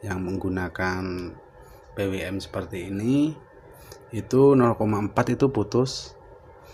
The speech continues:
Dan sekarang saya akan mengetes, kita konsletkan.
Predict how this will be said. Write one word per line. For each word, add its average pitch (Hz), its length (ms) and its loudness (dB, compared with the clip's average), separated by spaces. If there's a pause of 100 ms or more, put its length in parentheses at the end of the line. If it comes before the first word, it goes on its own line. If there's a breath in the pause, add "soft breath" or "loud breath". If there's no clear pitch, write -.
(400 loud breath)
Dan 113 320 4
sekarang 123 480 4
saya 131 400 4
akan 117 640 2
mengetes, 113 880 0 (160)
kita 110 400 0
konsletkan. 131 880 0